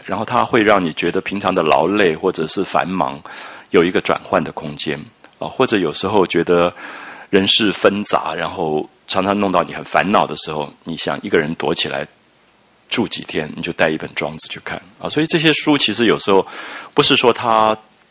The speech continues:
是人生上绝对的真理，而是让你感觉到它有某一，某一种提醒。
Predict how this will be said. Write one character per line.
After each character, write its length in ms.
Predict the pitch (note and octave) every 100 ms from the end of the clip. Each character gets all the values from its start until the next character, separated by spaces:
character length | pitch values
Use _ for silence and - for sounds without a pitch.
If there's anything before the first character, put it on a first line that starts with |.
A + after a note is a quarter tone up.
| -
是 180 | - B2
人 200 | F#2+ F2+
生 260 | - G#2 G#2+
上 340 | - F#2+ E2+ -
绝 200 | E2+ E2
对 160 | G2+
的 100 | D#2 -
真 240 | F#2+ E2
理， 180 | E2 C#2+ _
而 120 | F2
是 140 | G#2 F#2+
让 200 | F#2+ E2
你 240 | D2 C#2+ -
感 200 | D2+ D2+
觉 160 | D#2+
到 280 | D#2+ E2+ D2+ - - - - - - _
它 160 | - A2+
有 180 | F#2 D2+
某 260 | D2+ D2+
一， 120 | A2+ - -
某 220 | G2 F2+
一 40 | E3
种 180 | G2 -
提 220 | - D#2+ F2
醒。 200 | -